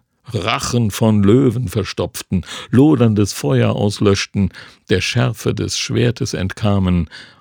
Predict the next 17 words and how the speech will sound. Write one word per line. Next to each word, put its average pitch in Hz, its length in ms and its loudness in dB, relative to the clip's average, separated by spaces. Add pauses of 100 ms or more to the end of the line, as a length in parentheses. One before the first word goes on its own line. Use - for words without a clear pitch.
aus 95 300 -2
Schwachheit 95 640 -2
heraus 92 480 -6
Kraft - 760 -12
bekamen, 92 720 0 (500)
stark 104 480 -2
wurden 90 400 2
im 82 240 -4
Krieg 98 560 0
und 90 340 -10
Heere 92 380 2
von 92 240 -10
Fremden 87 500 -8
in - 140 -8
die - 100 -6
Flucht - 420 -12
schlugen. 104 540 -12